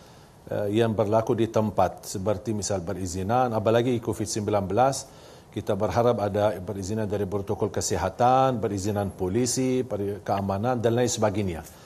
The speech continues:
Kalau sudah berkasnya lengkap, baru saya setujui untuk menghadiri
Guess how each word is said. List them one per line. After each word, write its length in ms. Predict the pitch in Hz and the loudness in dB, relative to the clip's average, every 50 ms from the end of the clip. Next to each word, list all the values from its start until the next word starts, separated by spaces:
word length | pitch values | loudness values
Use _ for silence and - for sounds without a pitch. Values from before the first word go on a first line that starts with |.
| - - - - - - - | -20 -20 -20 -20 -20 -8 -2
Kalau 220 | - 113 131 135 | 0 2 2 2
sudah 240 | - 185 196 190 185 | 4 4 6 6 6
berkasnya 640 | 135 139 139 123 - 147 143 139 - 123 127 123 117 | 6 6 4 4 6 4 4 4 4 2 2 4 4
lengkap, 560 | 110 107 104 95 87 - 135 165 185 - - | 6 4 4 2 2 4 4 4 4 2 2
baru 220 | 104 131 147 156 156 | 4 6 6 6 4
saya 260 | - - 139 127 120 | 2 2 2 2 2
setujui 540 | 107 - - - 120 107 107 135 143 135 110 | 2 0 0 0 0 0 2 2 2 2 0
untuk 240 | 107 101 - 104 - | -2 -2 -4 -6 -4
menghadiri 500 | 104 101 95 - 107 101 90 113 110 | -4 -4 0 0 0 2 2 2 2